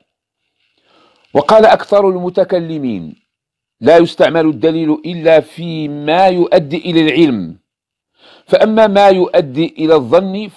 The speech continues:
فلا يقال له دليل، وإنما يقال له أمارة." قال: "وهذا خطأ، لأن العرب لا تفرق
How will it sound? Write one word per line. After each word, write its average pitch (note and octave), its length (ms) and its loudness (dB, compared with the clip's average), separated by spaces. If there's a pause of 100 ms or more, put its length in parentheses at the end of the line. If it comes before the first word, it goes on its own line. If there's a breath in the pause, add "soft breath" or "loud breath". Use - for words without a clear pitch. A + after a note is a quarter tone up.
فلا C3+ 760 2
يقال C#3 960 0
له C#3 260 -4
دليل، F2 380 -8 (300)
وإنما B2 500 0
يقال B2 480 2
له D3+ 220 2
أمارة." D3 500 2 (720)
قال: C3 360 2 (140)
"وهذا A2+ 1080 -2
خطأ، - 460 -8 (720)
لأن D#3+ 260 0
العرب D#3+ 480 4
لا F3+ 360 4
تفرق F#3 840 -2